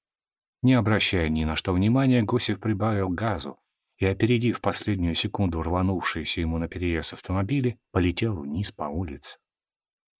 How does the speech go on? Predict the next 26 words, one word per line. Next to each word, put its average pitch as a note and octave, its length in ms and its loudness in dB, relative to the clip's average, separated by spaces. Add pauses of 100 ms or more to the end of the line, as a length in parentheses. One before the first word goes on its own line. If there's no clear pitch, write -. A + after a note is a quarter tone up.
(200)
Чтобы G#2+ 340 2
предупредить A2+ 680 2
возможные F2 560 0
осложнения, G2 600 0
на D2 120 0
следующем G#2+ 540 -2
перекрестке D#2+ 600 -4
он G2 140 4
еще A2 360 2
раз G2+ 180 0
свернул, G#2 580 0 (320)
въехал G#2 380 4
в - 100 -4
первый G2+ 320 2
попавшийся F2 640 0
двор, F#2 500 -2 (380)
проскочил A#2 640 2
его A#2 160 4
насквозь B2 540 2
и, A#2 60 2
наконец, A2+ 480 2
остановился G2 600 -2
в - 40 -8
каком-то G2 440 -4
тихом E2 360 -4
переулке. E2 560 -6